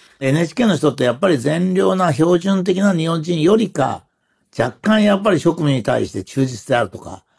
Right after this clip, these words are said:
報道というものを新鮮に考えてるとか、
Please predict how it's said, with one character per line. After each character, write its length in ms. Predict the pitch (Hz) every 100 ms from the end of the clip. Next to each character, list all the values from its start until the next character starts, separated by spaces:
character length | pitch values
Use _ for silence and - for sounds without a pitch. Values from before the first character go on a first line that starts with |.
| _ _ _
報 260 | - 139
道 220 | 156 160 151
と 140 | 151
い 80 | 147
う 40 |
も 140 | 151 165
の 100 | 131
を 80 |
新 240 | 107 143 156
鮮 180 | 151 147
に 120 | 147
考 280 | 135 151 151
え 100 | 110
て 100 | 101
る 80 |
と 100 | -
か、 240 | 95 107